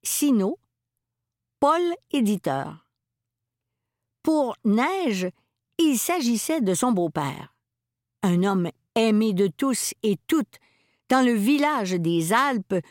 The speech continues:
où elle a grandi et à qui l'on a vite pardonné ses gestes, parce qu'il était généreux et sauvait des vies. Neige, elle, n'était plus la bienvenue au village.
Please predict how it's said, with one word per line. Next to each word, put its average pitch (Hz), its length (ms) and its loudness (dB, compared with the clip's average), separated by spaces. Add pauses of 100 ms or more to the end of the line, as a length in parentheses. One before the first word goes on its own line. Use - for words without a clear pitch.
(180)
où 269 100 4
elle 226 120 2
a 175 100 0
grandi 208 580 0 (580)
et 302 140 2
à 311 80 2
qui 403 280 -2
l'on 208 220 0
a 185 160 0
vite 170 400 0
pardonné 196 540 0
ses 190 220 -2
gestes, 220 520 -2 (560)
parce - 200 -4
qu'il 175 200 2
était 180 680 0
généreux 190 680 0 (400)
et 202 300 2
sauvait 165 500 0
des 233 200 0
vies. 156 280 -4 (1080)
Neige, 285 440 0
elle, 277 340 0 (340)
n'était 226 280 2
plus 240 280 0
la 185 160 0
bienvenue 196 640 2
au 156 120 -2
village. 147 600 -6